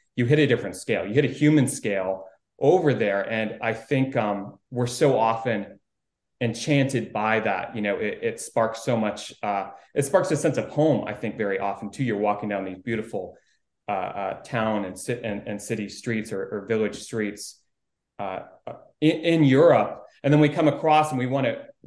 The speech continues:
recreate aspects of that. And we forget the fact that every street we wanna recreate that on is probably about five times as wide, six times as wide as what we saw over there. And so the name of the studio and, and, and really my pursuit, Interblock, is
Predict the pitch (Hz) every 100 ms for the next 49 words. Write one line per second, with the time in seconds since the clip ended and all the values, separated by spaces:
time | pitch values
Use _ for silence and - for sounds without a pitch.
0 | - - 120 156 139 - 127 131 110 120
1 | 151 - 117 117 110 107 110 107 - 113
2 | 117 120 127 117 101 - 104 95 - _
3 | _ 135 139 139 - 131 135 127 110 104
4 | 101 117 - - _ 104 110 139 107 95
5 | 95 95 - - - 110 101 98 - -
6 | - - 110 104 110 101 98 92 95 104
7 | 101 92 - - - - 117 113 98 95
8 | 104 110 101 92 - 101 - 160 127 98
9 | 95 95 - _ _ _ - - - -
10 | 127 156 160 180 180 139 - 170 165 135
11 | 117 120 - 131 123 - 117 123 135 117
12 | 107 101 120 110 - 127 - 151 147 120
13 | 110 107 - - 113 104